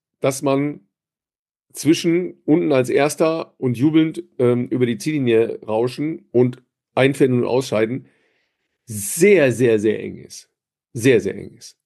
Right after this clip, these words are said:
Ja? Und natürlich ist dieser Gesamtkontext, deutlich in Führung liegen,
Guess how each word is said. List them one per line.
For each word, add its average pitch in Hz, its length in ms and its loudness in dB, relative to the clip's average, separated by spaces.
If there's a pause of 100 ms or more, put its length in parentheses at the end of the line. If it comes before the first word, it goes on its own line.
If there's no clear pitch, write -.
(140)
Ja? 180 280 -6 (520)
Und 175 200 4
natürlich 190 680 0
ist 151 160 -4
dieser 143 220 2
Gesamtkontext, 147 1120 -4 (1300)
deutlich 117 340 2
in 101 100 0
Führung 135 320 -2
liegen, 107 560 -6